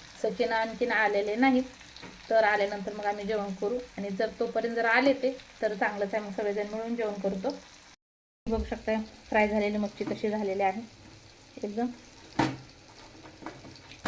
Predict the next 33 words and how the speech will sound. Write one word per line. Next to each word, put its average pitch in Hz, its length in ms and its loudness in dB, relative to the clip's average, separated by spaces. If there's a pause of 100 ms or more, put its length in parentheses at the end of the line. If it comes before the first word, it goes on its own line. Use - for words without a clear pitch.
(460)
तुम्हाला - 400 -2
आवाज 214 240 4
येत 214 160 0
असेल, 214 220 0
एकदम 208 300 -2
कडक 214 280 6
आहे 208 320 4 (440)
आणि 190 120 -10
माझा 196 220 -4
पिठाचा 208 460 2
हात 220 260 0
आहे, 233 120 4
त्याला 208 200 0
लागायला 208 400 4
लागले 196 140 -2
पीठ. 254 240 -2 (580)
तर 220 60 2
अशी 214 140 0
मस्त 240 400 0 (600)
क्रिस्पी 226 360 2
मच्छी 220 300 -2
फ्राय 247 280 8
होते 240 340 0 (400)
आणि 220 340 0
खायला 226 280 4
सुद्धा 226 300 0
तेवढी 233 220 2
चविष्ट 233 540 2
आणि 208 220 2
एकदम 214 300 -2
छान 214 220 -2
अशी 196 220 -6
लागते. - 300 -6